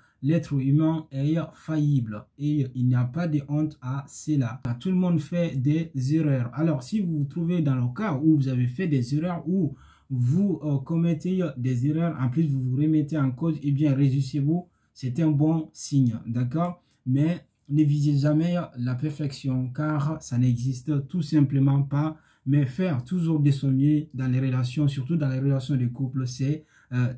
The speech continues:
très, très, euh, important, ok ? Alors, voilà tout simplement ce qu'on pouvait dire sur les pièges relationnels. Les deux, euh, points, euh,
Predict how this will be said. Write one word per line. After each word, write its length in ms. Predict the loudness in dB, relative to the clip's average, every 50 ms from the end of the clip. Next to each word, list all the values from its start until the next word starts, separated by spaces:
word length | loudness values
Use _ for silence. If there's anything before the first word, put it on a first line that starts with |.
| -8 -4
très, 380 | 0 2 2 2 0 -2 -4 _ _
très, 320 | -4 -2 0 2 2 2
euh, 380 | 2 0 -2 -2 -2 -2 -2 -2 -4 -4 -2 2 4 4
important, 580 | 4 4 4 2 -2 -2 -4 -8 -10 -10 -10 -10 -10 -8
ok ? 200 | -8 -4 -2 -2 -4 -4 -6 _ _ _ _ _ _ _ _ -2
Alors, 320 | 0 0 0 0 -2 -2
voilà 580 | 0 2 4 4 4 4 2 2 0 -2 -4 -8
tout 120 | -10 -10 -8
simplement 520 | -4 -2 -2 -2 0 0 2 2 2 0
ce 160 | 0 -2 -2
qu'on 180 | -2 0 0 -2
pouvait 300 | 0 0 2 2 4 4
dire 200 | 2 2 -2 -4
sur 180 | -6 -8 -4 -4
les 140 | -4 -4
pièges 440 | -4 -6 -2 0 2 2 2 2 0 -2 -2 0 2
relationnels. 560 | 2 2 2 0 0 2 2 4 4 4 4
Les 200 | 2 2 2 2
deux, 400 | 0 0 0 2 0 0 -2 -4 -8 _ _ _ -4
euh, 280 | -2 0 0 0 0 -2 -4 -8 _
points, 500 | -4 -2 0 0 0 0 0 -2 -2 -2 -2
euh, 240 | 0 2 2 2